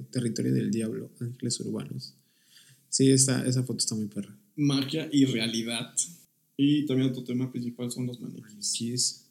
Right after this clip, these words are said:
Speaker 2: Muchos maniquís.
Speaker 1: Noto, noto que, que tal vez te llama mu-, mucho la atención como la parte, ¿cómo de-, cómo llamarle? Como belleza plástica.
Speaker 2: Sí.
Speaker 1: O sea, sí siento que te, te llama mucho.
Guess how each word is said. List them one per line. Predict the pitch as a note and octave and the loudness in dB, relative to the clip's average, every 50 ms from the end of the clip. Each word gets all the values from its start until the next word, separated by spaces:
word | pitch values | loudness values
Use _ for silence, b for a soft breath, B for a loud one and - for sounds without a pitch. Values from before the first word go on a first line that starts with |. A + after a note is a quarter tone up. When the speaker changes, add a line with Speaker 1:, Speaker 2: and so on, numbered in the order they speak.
| _ _ _ _ _ _ _ _ _ _ _ _ _ _ _ _ _ _ _ _ - - _ | _ _ _ _ _ _ _ _ _ _ _ _ _ _ _ _ _ _ _ _ -20 -20 _
Speaker 2:
Muchos | - - - - - | -18 -16 -16 -14 -12
maniquís. | - - - - - _ _ - - - - - - - _ _ _ _ _ _ _ _ _ _ _ _ _ _ _ _ | -12 -12 -14 -16 -20 _ _ -12 -10 -10 -10 -10 -12 -16 _ _ _ _ _ _ _ _ _ _ _ _ _ _ _ _
Speaker 1:
Noto, | - C#3 C#3+ F3+ F#3 F#3 - C#3+ | -4 -2 0 0 0 0 -2 -2
noto | D3 D3 D#3+ D3+ F#3+ F#3 | -2 -2 -2 -2 -2 -4
que, | E3 D#3+ C#3+ C3 B2 A#2+ A#2+ A#2 - - - - - | -2 0 0 0 0 -2 -4 -6 -10 -12 -16 -16 -12
que | - A#2+ A2 | -10 -8 -8
tal | - - - - B2 C3 C3 | -10 -12 -14 -10 -6 -4 -4
vez | C#3 C#3 C#3 | -4 -4 -4
te | D3 D3+ | -6 -8
llama | D3+ D#3 D#3+ | -8 -10 -10
mu-, | D#3+ D#3+ E3 E3+ - - | -12 -14 -14 -16 -14 -10
mucho | D3+ D3+ D3+ - D#3+ | -10 -10 -8 -8 -8
la | D#3 | -8
atención | D3+ C#3 B2 B2+ - C3+ B2+ C3 C3+ | -8 -6 -6 -6 -4 -4 -2 -4 -4
como | C3 C3+ C3+ B2+ A#2 A2+ | -4 -4 -4 -6 -6 -8
la | A2 - | -12 -16
parte, | - _ - A#2+ B2 C3 - - C3+ C3+ C3 C3 B2 B2 A#2+ B2 _ _ _ b b b b b b b b b b b b b b b b b b b b b b _ | -18 _ -16 -16 -16 -16 -12 -8 -6 -4 -2 -4 -4 -6 -8 -12 _ _ _ b b b b b b b b b b b b b b b b b b b b b b _
¿cómo | _ D#3 D#3+ E3 D#3 | _ -2 0 2 4
de-, | D3 C3+ C3 C3 | 4 4 4 2
cómo | D#3+ E3 E3 E3 | 2 2 2 2
llamarle? | D#3 C#3 C#3+ C#3+ C#3+ D3 C#3+ C#3 C3 C3 C3 C3 - - - | 2 2 2 2 2 2 4 4 6 6 4 2 -2 -4 -2
Como | C3+ C3+ C3 B2+ | 2 2 2 2
belleza | B2+ B2 A#2+ C3 C3+ C3+ C3+ C#3+ D3+ C3+ C3+ - | 2 2 4 6 6 6 6 4 2 0 -2 0
plástica. | C#3 C3 D3+ E3+ - - G3+ G3 - G3+ G3+ G#3 G3+ G3+ - - - | 0 2 2 2 0 0 -2 0 2 4 6 6 4 4 0 -6 -10
Speaker 2:
Sí. | - - C#3 C3 C3 D3 - - | -4 0 2 2 2 0 -2 -4
Speaker 1:
O | |
sea, | - - B2+ B2 B2 | -4 -4 -2 -2 -2
sí | B2+ - C#3 C#3 C3+ | 0 2 2 2 2
siento | C#3+ D#3 D3+ D#3 C#3+ | 2 0 -2 -4 -4
que | C#3 B2+ | -4 -6
te, | - - A#2 A2 | -6 -6 -8 -8
te | G#2+ G#2 - A2 | -8 -6 -6 -6
llama | A2 A2+ B2 B2+ | -6 -4 -4 -6
mucho. | B2+ A#2+ B2 B2 - - A2 G#2 | -4 -4 -6 -6 -6 -8 -8 -10